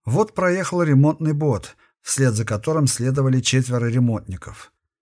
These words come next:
За ними появились еще несколько ботов, которые спешили на помощь первому в сопровождении бригады ремонтников и двух инженеров в желтых костюмах.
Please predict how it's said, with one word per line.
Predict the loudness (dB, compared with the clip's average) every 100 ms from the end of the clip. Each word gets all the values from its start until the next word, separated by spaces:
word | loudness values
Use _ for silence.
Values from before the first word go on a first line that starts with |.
| _ -4
За | 0 2
ними | 0 -2
появились | -2 -2 0 -2 -2 -2
еще | 0 0
несколько | 2 2 0 -4 -6
ботов, | -4 -6 -6 -12 -14 _ _ _
которые | -6 -4 -4 -2
спешили | -2 -2 -2 -2
на | -2 -2
помощь | -2 -2 -2
первому | -2 -2 -2 -4 -4
в |
сопровождении | -4 -4 -4 -4 -2 0 2
бригады | 0 -2 -2 -2
ремонтников | -2 -2 -4 -6 -6 -6 -8 -18 -20 -8
и | -4
двух | -2 0
инженеров | 0 0 0 0 -2
в | -2
желтых | -2 -4 -4 -8
костюмах. | -6 -8 -8 -8 -8 -10 -14